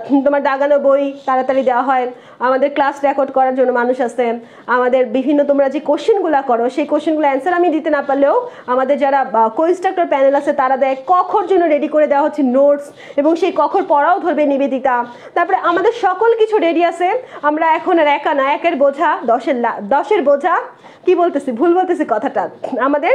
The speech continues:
একের বোঝা দশের লাঠি, তাই না? তাই আমরা অনেকে মিলে কাজ করতেছি, আমাদের কোশ্চেনগুলো সব analysis করে পরীক্ষা নেওয়া হচ্ছে। আমাদের যে কোশ্চেনগুলো পরীক্ষা হয় তার আগে প্রতিটা কোশ্চেন analysis করা হয়, আমাদের specialist অ্যানালাইসিস করে, যারা ভালো ভালো মেডিকেলে chance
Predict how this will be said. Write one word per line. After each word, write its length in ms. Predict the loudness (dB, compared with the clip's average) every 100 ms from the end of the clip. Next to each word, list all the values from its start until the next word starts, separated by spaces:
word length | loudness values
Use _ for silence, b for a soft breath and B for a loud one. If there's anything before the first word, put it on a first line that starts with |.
| 0 B B
একের 340 | 0 2 0
বোঝা 420 | 2 0 0 -2 0
দশের 360 | 0 0 0 0
লাঠি, 400 | 0 -2 -4 -4
তাই 180 | 0 0
না? 80 | 0 -2 B B
তাই 100 | -2
আমরা 180 | 0 0
অনেকে 380 | 0 2 2 2
মিলে 220 | 0 0
কাজ 160 | 0 0
করতেছি, 340 | -2 0 0
আমাদের 220 | 0 0
কোশ্চেনগুলো 640 | 2 0 0 -2 0 0 0 0
সব 100 | -2
analysis 500 | 0 0 0 -2 -4
করে 160 | -2 0
পরীক্ষা 300 | 0 0 -2
নেওয়া 160 | -2
হচ্ছে। 320 | -2 -2 -4 -6 B B -4
আমাদের 280 | -2 0
যে 100 | 0
কোশ্চেনগুলো 480 | 0 0 2 2 2 2
পরীক্ষা 320 | 0 0 0
হয় 300 | 2 2 0 -4 B B
তার 160 | -2
আগে 160 | 0 -2
প্রতিটা 360 | 0 0 0 0
কোশ্চেন 380 | 0 2 2
analysis 460 | 2 0 -2 -2 -4
করা 220 | -2 -2
হয়, 140 | 0 -2
আমাদের 360 | 0 0 0
specialist 560 | -2 0 0 2 0 0
অ্যানালাইসিস 580 | -2 0 0 0 0 -2
করে, 260 | -2 -2 -4 -10 B B
যারা 280 | 0 2 0
ভালো 320 | 0 -2 0
ভালো 160 | 0 2
মেডিকেলে 380 | 0 2 0
chance 220 | 0 -2